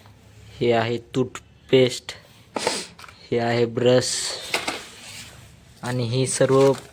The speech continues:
सामानाची पावती आहेत. आणि हे दीदीनं दीदीला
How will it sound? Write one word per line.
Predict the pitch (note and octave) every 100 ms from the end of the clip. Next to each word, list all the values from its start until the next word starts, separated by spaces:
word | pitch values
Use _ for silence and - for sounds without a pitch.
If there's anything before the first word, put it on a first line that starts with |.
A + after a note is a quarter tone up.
| -
सामानाची | - - B2 B2+ B2+ B2+ B2 -
पावती | B2+ - C3 B2+ B2
आहेत. | A#2 G#2+ G#2 G2+ - - - - - - - - -
आणि | A#2+ A#2
हे | A#2+ A#2
दीदीनं | B2 B2+ C3 C3
दीदीला | B2+ B2 B2+ B2 C#3